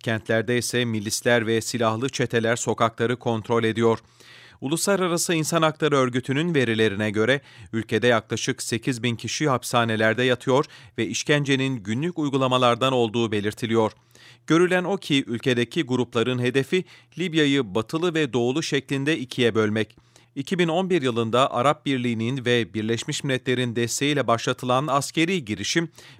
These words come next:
Bingazi kentindeki düzenleneceğinden endişe edilen bir katliamı önlemeye yönelikti. Le Monde gazetesi de askeri girişimden yana tavır aldı. Ancak bugün Libya'ya bakıldığında şu soruyu yöneltmek gerekiyor. Haklı ve haksız,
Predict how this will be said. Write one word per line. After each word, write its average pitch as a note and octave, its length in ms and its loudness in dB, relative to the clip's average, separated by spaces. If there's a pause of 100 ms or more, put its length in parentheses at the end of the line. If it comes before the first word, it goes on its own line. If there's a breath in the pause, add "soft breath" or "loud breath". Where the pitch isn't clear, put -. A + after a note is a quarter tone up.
(140 loud breath)
Bingazi C3 540 2
kentindeki A#2+ 720 -2
düzenleneceğinden C3 840 0
endişe A#2 440 -2
edilen C#3+ 380 0
bir D3 100 0
katliamı C3 600 2
önlemeye B2 460 2
yönelikti. G#2+ 640 -2 (440 soft breath)
Le D3+ 80 6
Monde F#3 280 0
gazetesi B2+ 580 0
de C3+ 180 4
askeri B2 560 -2
girişimden B2 520 0
yana A#2 300 2
tavır A2+ 280 0
aldı. A2 320 2 (300 soft breath)
Ancak A#2 380 0
bugün A#2+ 340 0
Libya'ya A#2+ 460 4
bakıldığında A#2 720 0
şu F#3+ 220 -4
soruyu E3 360 0
yöneltmek C#3 600 -2
gerekiyor. A2+ 500 0 (420 soft breath)
Haklı F3 460 0
ve D#3 120 4
haksız, A#2 640 -2